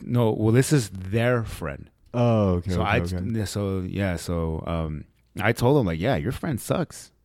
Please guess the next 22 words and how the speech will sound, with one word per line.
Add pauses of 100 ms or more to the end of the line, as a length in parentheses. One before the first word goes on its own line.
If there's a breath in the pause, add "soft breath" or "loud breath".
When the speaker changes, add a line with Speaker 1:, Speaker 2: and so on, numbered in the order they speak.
(160)
Speaker 1:
You
know,
this
Speaker 2:
Yeah.
Speaker 1:
is,
this
is
horrible.
This
is (160)
terrible." (360 soft breath)
And
they
had
all
these
thousands
of
followers
and
Speaker 2:
Oh,
yeah.